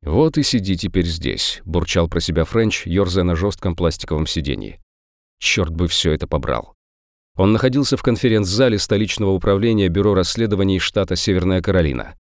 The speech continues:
Один из сотен городских копов со всего штата, собравшихся на семинар по межведомственному сотрудничеству.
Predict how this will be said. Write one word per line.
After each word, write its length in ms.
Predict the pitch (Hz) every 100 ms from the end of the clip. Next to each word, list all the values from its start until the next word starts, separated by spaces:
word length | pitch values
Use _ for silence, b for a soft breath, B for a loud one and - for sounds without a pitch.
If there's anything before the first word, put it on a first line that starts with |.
| _
Один 420 | - 76 80 131 135
из 80 |
сотен 320 | - 147 123 123
городских 460 | 107 107 - 98
копов 340 | - 143 71 -
со 140 | 82
всего 260 | - 85 85
штата, 460 | - 110 - 50 - -
собравшихся 680 | - - 139 - 107 -
на 80 | 101
семинар 420 | - 92 101 127
по 120 | -
межведомственному 760 | 110 110 90 98 95 - 92 92
сотрудничеству. 800 | 90 90 98 71 - - - 50